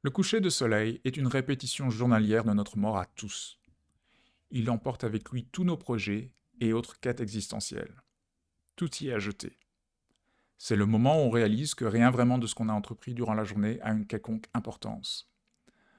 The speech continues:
On y retrouve notre lucidité après l'effervescence de l'après-midi, ces conversations sans fin, documents à produire et tâches à finir.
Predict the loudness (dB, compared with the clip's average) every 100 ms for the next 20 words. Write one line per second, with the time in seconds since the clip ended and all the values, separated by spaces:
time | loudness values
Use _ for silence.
0 | _ _ -6 0 4 4 0 -2 -4 -2
1 | -2 0 0 0 -4 -6 -6 -8 -8 -12
2 | -6 -2 0 0 -2 -2 -2 -2 0 0
3 | -2 -2 -2 -2 -10 -18 _ _ _ _
4 | _ -14 -8 -2 -2 -2 -4 -4 -4 -2
5 | -2 0 -4 -4 _ _ -6 -4 0 0
6 | 2 0 0 0 0 -4 -4 -6 -6 -8
7 | -8 -10 -16